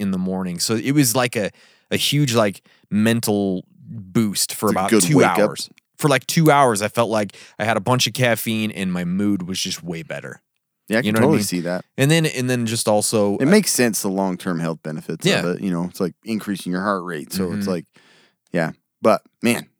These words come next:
Speaker 2: it's cold.
Speaker 1: It's not easy to
Speaker 2: Yeah,
Speaker 1: do,
Speaker 2: I tried
Speaker 1: no.
Speaker 2: it for, like, point zero three five seconds. Like,
Speaker 1: Mm-hmm.
Speaker 2: as I'm turning off the shower, I'm like, "That's too cold."
Speaker 1: <laughs> Yeah.
Speaker 2: And got out.
Speaker 1: Yeah.
Speaker 2: Um, but yeah, uh, it makes sense. I
Speaker 1: Yeah.
Speaker 2: I wouldn't disagree. It's just hard.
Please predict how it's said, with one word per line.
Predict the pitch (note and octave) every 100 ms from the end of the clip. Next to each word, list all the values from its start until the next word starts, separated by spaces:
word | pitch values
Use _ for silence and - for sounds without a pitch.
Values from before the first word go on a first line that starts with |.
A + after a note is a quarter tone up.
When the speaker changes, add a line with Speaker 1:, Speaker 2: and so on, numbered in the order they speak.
| -
Speaker 2:
it's | D3 -
cold. | B2+ B2 E2+ - -
Speaker 1:
It's | A2+ C#3
not | A2+
easy | F2+ F2 F2+
to | D#2+ C#2+
Speaker 2:
Yeah, | F2
Speaker 1:
do, | E2+ E2
Speaker 2:
I |
tried | C3+ F3 C3
Speaker 1:
no. |
Speaker 2:
it | A#2
for, | A#2+
like, | A2 G2+ - _
point | - C3 A2
zero | G2 A2 G#2+
three | - G#2+
five | F#2+ F#2+ F2
seconds. | A2 F#2 F2 - -
Like, | E2+ G#2
Speaker 1:
Mm-hmm. | E2+
Speaker 2:
as | A#2 G#2+
I'm | G#2
turning | F#2 A2+ G2+
off | G2 G2+ -
the | G#2+
shower, | A2+ G#2
I'm | G#2+
like, | F#2+
"That's | G#3+ B3+
too | C#4
cold." | F#3 B3 E3 -
Speaker 1:
<laughs> | D3
Yeah. | A2 F2 F2
Speaker 2:
And | F#2+
got | A2 G#2+
out. | E2+ - - _ _ _
Speaker 1:
Yeah. | G2 F2+ F2+ F2
Speaker 2:
Um, | E2 E2 E2 F2+ _
but | G2 D2
yeah, | E2+ D#2 E2 _
uh, | - F#2+ D#2+ D2+ - -
it | -
makes | F3 F3+
sense. | F3+ - - - -
I | G2+ - _ _
Speaker 1:
Yeah. | G2+ F#2 E2+ _ _ _ -
Speaker 2:
I | G2+ - -
wouldn't | - G#2+ G2+
disagree. | A#2 F2 G#2 B2+ E2 E2+ _ -
It's | F2 -
just | D#2 D#2+
hard. | C#2 G1+